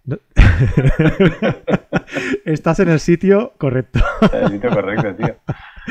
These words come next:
Speaker 1: No sé cómo o si se puede ver el histograma en la pantalla. Gracias.
Speaker 2: Se puede, se puede. Hay que activarlo. Es un poco complicado explicarlo aquí ahora, ¿eh? Así
Speaker 1: Mm.
Speaker 2: de memoria.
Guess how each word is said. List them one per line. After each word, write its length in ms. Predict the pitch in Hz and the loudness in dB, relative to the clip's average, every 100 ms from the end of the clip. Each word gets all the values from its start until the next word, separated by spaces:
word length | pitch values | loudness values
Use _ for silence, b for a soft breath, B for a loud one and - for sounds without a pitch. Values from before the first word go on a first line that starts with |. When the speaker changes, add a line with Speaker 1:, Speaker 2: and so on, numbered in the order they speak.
| 349 B B 202 185 143 - | -6 B B -14 -16 -20 -10
Speaker 1:
No 220 | 131 165 | -2 -2
sé 340 | - 208 240 | 2 -2 -2
cómo 380 | - 170 180 233 _ | 0 2 2 -2 _
o 120 | 131 | -2
si 120 | 127 | -2
se 160 | - 113 | -4 0
puede 380 | 143 156 226 - | 0 0 -2 -10
ver 260 | 113 120 175 | 0 2 2
el 60 | |
histograma 420 | 185 - 127 147 | 0 0 0 0
en 60 | 175 | -2
la 80 | 131 | -2
pantalla. 520 | 107 104 123 98 85 - | -4 -4 -6 -6 -12 -16
Gracias. 500 | - 101 101 - _ _ - _ _ _ | -14 -14 -14 -18 _ _ -20 _ _ _
Speaker 2:
Se 60 | - | -12
puede, 260 | 101 - _ _ _ _ _ | -10 -10 _ _ _ _ _
se 100 | 104 | -10
puede. 220 | 104 87 b b b b b - | -8 -8 b b b b b -10
Hay 140 | 113 | -10
que 100 | 117 | -6
activarlo. 840 | 123 - 113 131 147 143 135 - - | -8 -8 -4 -2 -2 -4 -4 -4 -12
Es 120 | - | -16
un 160 | 107 120 | -16 -8
poco 180 | 143 139 | -6 -6
complicado 320 | 101 98 90 | -10 -12 -12
explicarlo 420 | 90 - 87 80 | -12 -18 -18 -18
aquí 180 | 78 95 | -20 -16
ahora, 320 | 82 78 76 | -14 -14 -16
¿eh? 40 | 80 | -14
Así 120 | 117 | -12
Speaker 1:
Mm. 40 | 117 | -10
Speaker 2:
de 100 | 87 | -12
memoria. 340 | 85 90 107 | -12 -12 -14